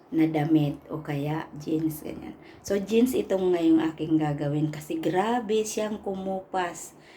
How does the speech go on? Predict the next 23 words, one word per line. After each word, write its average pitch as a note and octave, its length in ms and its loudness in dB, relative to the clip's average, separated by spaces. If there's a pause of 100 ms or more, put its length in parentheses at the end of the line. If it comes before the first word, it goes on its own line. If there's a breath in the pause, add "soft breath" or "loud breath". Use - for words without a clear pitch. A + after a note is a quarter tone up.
(320 loud breath)
Nung F#3+ 320 -2
first G3+ 400 -2
time G3+ 400 0
na F3+ 320 2
labhan, E3+ 880 -2
grabe F3+ 560 -2
ang D#3+ 320 0
dark D#3+ 400 0
ng D#3+ 160 6
kupas D#3+ 560 -4
niya. D#3+ 240 0 (640 loud breath)
Marami E3 480 2
siyang F3 320 -4
mahahawahan F3 1400 0
na D#3 80 6
damit. D3+ 400 0
Kaya F#3+ 320 0
ngayon, G#3 640 2 (400 loud breath)
ito G3 240 -2
tinry F#3+ 480 2
ko F3 160 -2
yung, E3 720 2 (480 loud breath)
ah, D3+ 400 -2